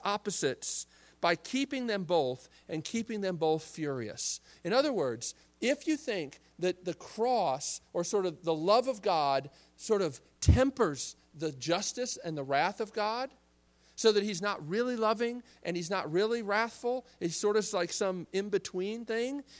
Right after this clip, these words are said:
you don't understand Christianity at all. The heart of Christianity is that the wrath of God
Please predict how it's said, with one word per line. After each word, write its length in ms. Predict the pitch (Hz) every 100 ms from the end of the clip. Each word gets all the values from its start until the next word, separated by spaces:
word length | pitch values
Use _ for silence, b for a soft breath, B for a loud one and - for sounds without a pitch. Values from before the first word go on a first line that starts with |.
| B
you 120 | 185
don't 220 | 196 220
understand 440 | 226 214 - 190 180
Christianity 720 | 185 - 175 165 160 151 147
at 120 | 143
all. 400 | 127 107 80 - _ _ _ B B B
The 100 | -
heart 300 | 165 214 247
of 120 | 294 -
Christianity 840 | 247 - - 220 214 139 110 127 B B
is 180 | 170
that 120 | 165 160
the 100 | 151
wrath 420 | 151 185 226 240
of 140 | 190
God 460 | 175 196 156 110